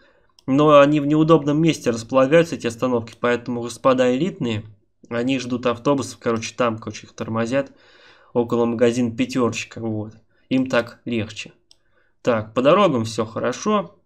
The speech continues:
по энергоснабжению всё тоже хорошо, как мы видим. Вот, всё нормально. Вот, как отсюда выезжать, кроме как на машине или на каком-то подозрительном автобусе, я не знаю. Вот.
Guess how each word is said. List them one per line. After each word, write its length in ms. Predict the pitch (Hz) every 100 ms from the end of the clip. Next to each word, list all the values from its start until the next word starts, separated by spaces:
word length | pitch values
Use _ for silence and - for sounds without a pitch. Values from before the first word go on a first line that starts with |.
| _ _ _
по 260 | 123 120 117
энергоснабжению 880 | 123 123 117 - 120 113 123 110
всё 180 | 107 -
тоже 260 | 113 180 151
хорошо, 420 | - 143 131 135
как 140 | 131 -
мы 120 | 127
видим. 420 | 131 127 123 113 113 _ _ _ _
Вот, 480 | 117 117 120 110 110
всё 340 | - 139 127
нормально. 720 | 113 113 131 185 170 123 123 _ _ _ _ - _
Вот, 320 | 123 131 135
как 200 | - 127
отсюда 360 | 151 - 156 143
выезжать, 460 | 147 160 156 226 226
кроме 260 | 147 131
как 180 | 123 113
на 100 | 123
машине 640 | 131 131 - 151 117 113
или 120 | 113 113
на 120 | 113
каком-то 320 | 113 120 113
подозрительном 580 | 113 123 131 131 127 117
автобусе, 640 | 120 120 135 110 110 110
я 80 | 107
не 140 | 113
знаю. 500 | 123 151 214 190 156 - _ -
Вот. 460 | 123 113 113 110